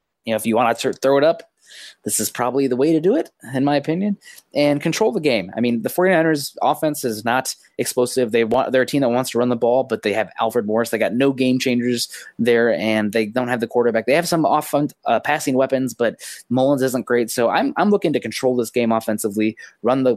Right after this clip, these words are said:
cl-, run the ball, you know, p-, protect it, take calculated shots. Not, you're not being aggr-, super aggressive. Take calculated shots, and then just control the flow of the game. And I think that's enough to get the Broncos a win this week and have them win their fourth game in a row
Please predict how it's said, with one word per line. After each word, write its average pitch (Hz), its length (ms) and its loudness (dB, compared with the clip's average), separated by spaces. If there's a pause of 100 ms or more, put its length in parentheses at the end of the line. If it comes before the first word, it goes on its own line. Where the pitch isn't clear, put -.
(120)
cl-, - 180 -6
run 135 200 2
the 123 60 2
ball, 110 400 2 (240)
you 107 100 0
know, 98 220 -2
p-, - 180 -8
protect 135 400 -2
it, 127 160 0
take 147 200 -2
calculated 135 580 0
shots. 95 420 -2 (260)
Not, 127 260 0
you're 120 100 0
not 127 280 -2
being 127 180 0
aggr-, 117 380 0
super - 300 -2
aggressive. 95 400 -4
Take 139 180 -2
calculated 117 480 0
shots, 95 400 -4 (300)
and 117 180 0
then 117 120 0
just 120 200 -4
control 120 760 0 (240)
the 120 80 -4
flow 113 240 2
of 101 80 -2
the 107 60 -2
game. 92 280 -2
And 95 220 -2
I 101 100 -2
think 104 240 -4
that's 107 220 -4
enough 113 200 0 (340)
to 107 40 -6
get 104 140 0
the - 40 -2
Broncos 107 360 0
a 104 40 2
win 135 200 2
this 139 200 0
week 131 280 -2 (280)
and 95 200 0
have 107 180 -2
them 107 140 0
win 104 100 -2
their - 80 -2
fourth 165 260 0
game 143 220 2
in 131 60 2
a 127 40 2
row 123 360 2